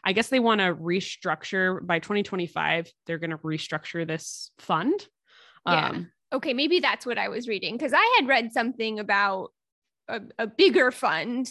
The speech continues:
Speaker 2: to help developing countries. So maybe that's what this,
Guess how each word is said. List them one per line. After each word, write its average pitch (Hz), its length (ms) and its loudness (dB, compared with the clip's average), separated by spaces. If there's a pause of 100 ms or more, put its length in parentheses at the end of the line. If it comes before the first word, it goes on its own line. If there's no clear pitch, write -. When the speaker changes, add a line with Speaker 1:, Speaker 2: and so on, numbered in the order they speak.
(100)
Speaker 2:
to 285 80 0
help 208 380 0 (440)
developing 208 500 -4
countries. - 800 -10 (340)
So 240 120 -2
maybe 226 280 0
that's 202 340 0
what 220 240 -4
this, - 460 -8